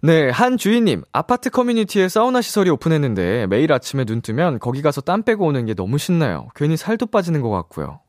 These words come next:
<gasps> 아, 진짜 좋은 아파트다. <gasps> 아, 사우나. 저는 이런 거 진짜 좋아하는데. 와, 뭔가 이제 습관처럼, 루틴처럼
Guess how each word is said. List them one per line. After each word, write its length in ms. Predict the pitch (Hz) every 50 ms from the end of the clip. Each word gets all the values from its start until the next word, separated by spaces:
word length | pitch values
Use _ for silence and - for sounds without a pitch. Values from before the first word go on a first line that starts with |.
| _ _ _ _
<gasps> 320 | _ _ _ _ _ _ -
아, 400 | 202 240 254 262 269 262 240 190
진짜 1080 | - - - - - 123 113 - _ - 104 95 101 123 170 175 143 95 80 76 85 95 - _ _ _ _ _ _ _ _ _ _ _ _ _
좋은 280 | - - 139 151 160 156
아파트다. 460 | 131 - - 117 - - - - 95 87
<gasps> 640 | 92 104 104 87 76 87 90 - _ _ _ _ -
아, 600 | 165 185 196 202 190 185 160 131 120 120 - _ _
사우나. 680 | - - 151 165 185 190 190 175 139 98 82 - - _ _ _ _ _ _ _ _ _ _ _ _ _ _ _
저는 280 | - 143 147 156 147
이런 160 | 131 117 117
거 60 | 110 104
진짜 240 | - 107 - 98
좋아하는데. 680 | 92 - 90 85 80 78 76 71 71 - 69 - - _ _ _ _ _ _ - - - - _ _ _ _ _
와, 60 | - - - - - - - - - - - - - - - - - _ _ - - - _ _ _
뭔가 400 | 123 131 143 147 151 160 147 131 120
이제 220 | 107 95 107 101
습관처럼, 800 | - - - _ _ - 208 208 202 - - 190 160 156 123 113
루틴처럼 880 | 135 151 - - 220 208 - 202 175 165 156 147 139 131 123 113 107